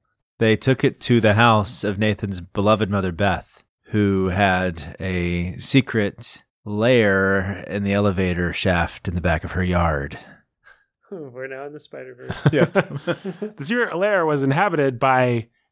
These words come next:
Speaker 3: Adam, who may or may not be a new donor. I don't <laughs> remember if we've done Adam. Is Adam the woe-bedraggled wizard of yore? I don't know. That's Fletcher. Well, welcome, Adam.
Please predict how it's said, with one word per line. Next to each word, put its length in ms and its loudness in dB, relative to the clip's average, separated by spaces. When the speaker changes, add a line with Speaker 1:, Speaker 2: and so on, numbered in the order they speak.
Speaker 3:
Adam, 480 0
who 100 2
may 200 4
or 60 2
may 140 4
not 220 2
be 140 4
a 60 4
new 140 4
donor. 340 2
I 60 4
don't 180 4
<laughs> 60 0
remember 280 2
if 200 0
we've 180 2
done 220 0
Adam. 320 2
Is 100 -2
Adam 240 4
the 60 6
woe-bedraggled 640 2
wizard 340 2
of 100 2
yore? 360 2
I 100 2
don't 140 0
know. 200 -6
That's 240 0
Fletcher. 520 -2
Well, 180 0
welcome, 400 2
Adam. 560 2